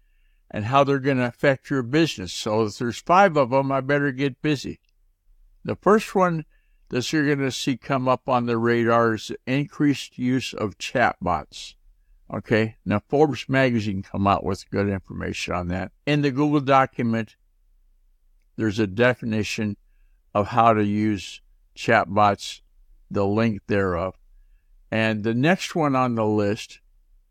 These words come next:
is voice search as being part of your S E O efforts. Search engine optimization. Search engine optimization, even with voice search,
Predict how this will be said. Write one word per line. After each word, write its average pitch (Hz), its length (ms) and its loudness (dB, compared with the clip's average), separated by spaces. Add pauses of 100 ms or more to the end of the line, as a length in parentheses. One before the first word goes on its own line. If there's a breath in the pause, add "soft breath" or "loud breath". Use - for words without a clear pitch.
(540)
is 127 460 -2
voice 151 340 4
search - 640 -4 (560)
as 107 140 -2
being 123 320 0
part 135 320 2
of 120 120 0
your 117 220 0
S 120 320 -2
E 113 100 2
O 113 200 2
efforts. - 480 -10 (380)
Search - 440 0
engine 160 260 0 (220)
optimization. 123 1120 -2 (280)
Search - 520 0
engine 170 320 -2
optimization, 131 1200 -2
even 147 420 0
with 139 200 0 (580)
voice 135 400 2
search, - 720 -4